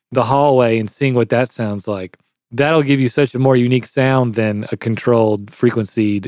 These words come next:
environment. So if you're at home, you have it even better because you can go to all these different rooms with your little Apollo rig and try all these different rooms. Like, uh,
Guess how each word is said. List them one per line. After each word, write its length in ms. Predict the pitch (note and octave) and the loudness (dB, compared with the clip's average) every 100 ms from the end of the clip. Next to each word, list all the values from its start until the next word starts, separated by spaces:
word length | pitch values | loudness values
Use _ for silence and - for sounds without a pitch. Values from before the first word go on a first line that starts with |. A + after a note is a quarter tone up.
| - | -8
environment. 680 | A2 G#2 A2 A2+ G2 F#2 - - _ _ | -6 -4 -2 -2 -4 -10 -14 -20 _ _
So 260 | - C#3 C3 | -4 0 2
if 160 | C3 | 4
you're 140 | E3 E3+ | 4 2
at 160 | C3+ | 2
home, 460 | G#2+ F3 E3 C#3 C3 - - _ - | 0 2 4 2 -2 -10 -20 _ 0
you 140 | D#3+ | 2
have 240 | D#3 C3+ | 4 2
it 100 | C3 | 2
even 240 | C3 B2+ B2 | 2 2 2
better 260 | C3+ E3 | 2 2
because 360 | A#2+ A2+ A#2+ A2 | 0 0 0 0
you 100 | C#3+ | -2
can 180 | A#2+ A#2 | -2 0
go 200 | B2+ D3 | 2 2
to 160 | C3+ | 2
all 180 | B2 B2 | 2 2
these 180 | A#2+ A2+ | 2 2
different 320 | C3+ A#2+ A2 | 0 -2 0
rooms 520 | A#2 C3 C3+ A#2+ - - _ - | 0 2 0 -4 -10 -20 _ -4
with 160 | A#2 A#2+ | -2 2
your 120 | A#2 | 4
little 180 | A#2 A2+ | 4 2
Apollo 420 | G2 C3+ D#3+ C3+ | 0 2 4 2
rig 380 | G#2+ G#2+ A2 A2+ _ _ _ _ _ _ _ _ - | 2 0 -2 -4 _ _ _ _ _ _ _ _ -2
and 120 | C3 | -2
try 200 | - D3 | 0 2
all 80 | D3+ | 4
these 160 | B2 | 4
different 220 | B2 B2 B2 | 2 0 2
rooms. 280 | C#3+ B2 | 0 2
Like, 220 | C3 A#2+ B2+ | 0 2 0
uh, 200 | A2+ | 0